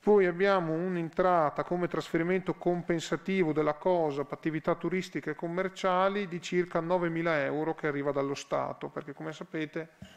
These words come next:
la cosap anche quest'anno ha avuto delle drastiche riduzioni.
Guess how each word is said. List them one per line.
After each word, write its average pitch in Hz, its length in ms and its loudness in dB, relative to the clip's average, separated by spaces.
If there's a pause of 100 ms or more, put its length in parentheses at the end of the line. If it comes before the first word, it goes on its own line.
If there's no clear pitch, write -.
(240)
la 156 140 -2
cosap 151 800 0
anche 160 300 -4
quest'anno 147 800 -2
ha 165 60 0
avuto 147 340 -2
delle 139 180 2
drastiche 143 500 -2
riduzioni. 135 720 -10